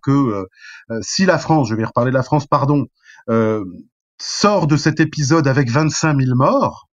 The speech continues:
ce qui est vraisemblable puisqu'on est aujourd'hui un peu au-delà de vingt mille,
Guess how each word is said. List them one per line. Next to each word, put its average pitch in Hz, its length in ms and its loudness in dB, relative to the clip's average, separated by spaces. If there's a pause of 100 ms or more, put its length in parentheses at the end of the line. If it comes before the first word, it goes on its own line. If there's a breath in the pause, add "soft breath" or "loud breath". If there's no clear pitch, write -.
(300)
ce - 200 -10
qui 101 100 -2
est 101 40 -4
vraisemblable 110 640 -2
puisqu'on 110 300 -6
est 107 120 -6
aujourd'hui 110 440 -2
un 98 60 -4
peu 110 100 -4
au-delà 110 240 -2
de 104 80 -6
vingt 117 160 2
mille, 220 260 4